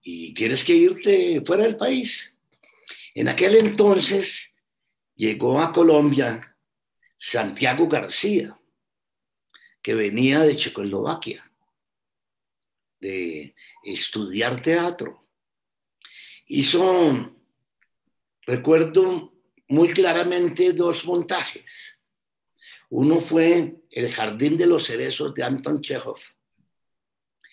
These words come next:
y otro, Un hombre es un hombre, de Bertolt Brecht.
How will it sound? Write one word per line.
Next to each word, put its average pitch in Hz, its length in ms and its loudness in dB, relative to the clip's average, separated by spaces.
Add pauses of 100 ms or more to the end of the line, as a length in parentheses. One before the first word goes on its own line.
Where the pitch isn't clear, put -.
(260)
y 127 140 0
otro, 147 600 0
Un 143 180 4
hombre 156 340 2
es 139 160 -6
un 160 140 -2
hombre, 147 540 -2
de 101 140 -8
Bertolt 131 460 -4
Brecht. - 200 -6